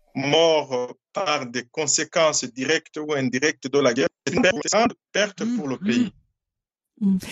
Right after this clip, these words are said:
Speaker 2: Und, ähm, denn eine Million Menschen, die gestorben sind, ähm, also direkt an dem Genozid oder an den Folgen, ähm, das ist ein wirklich großer Verlust für ein Land.
Speaker 1: Voilà, tout le monde comprend ce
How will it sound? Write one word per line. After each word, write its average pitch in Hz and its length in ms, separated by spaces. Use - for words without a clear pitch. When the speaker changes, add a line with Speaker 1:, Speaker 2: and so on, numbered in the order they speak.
Speaker 2:
Und, 220 360
ähm, 202 300
denn 214 360
eine 214 260
Million 233 460
Menschen, 247 400
die 156 100
gestorben 226 540
sind, 185 580
ähm, 196 420
also 202 160
direkt 202 400
an 214 80
dem 202 140
Genozid 202 580
oder 131 160
an 180 80
den 185 140
Folgen, 202 460
ähm, 196 320
das 185 180
ist 202 140
ein 196 160
wirklich 202 280
großer 196 340
Verlust 180 380
für - 100
ein 170 120
Land. 180 360
Speaker 1:
Voilà, 156 240
tout 254 120
le 233 60
monde 202 320
comprend 185 440
ce 190 140